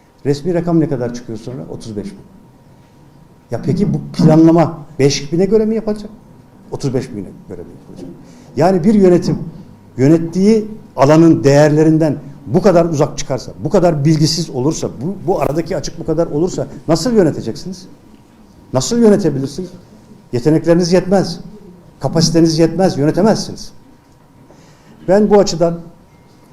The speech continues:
Denizli'deki politika sürecini, Denizli'deki politika sürecimi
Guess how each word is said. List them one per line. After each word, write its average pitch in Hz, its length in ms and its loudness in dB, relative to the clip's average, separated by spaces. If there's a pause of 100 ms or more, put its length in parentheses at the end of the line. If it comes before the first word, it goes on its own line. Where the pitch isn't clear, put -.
(680)
Denizli'deki 151 680 0 (420)
politika 143 360 0
sürecini, 107 420 -6 (200)
Denizli'deki 131 460 -10
politika 147 360 -2
sürecimi 123 500 0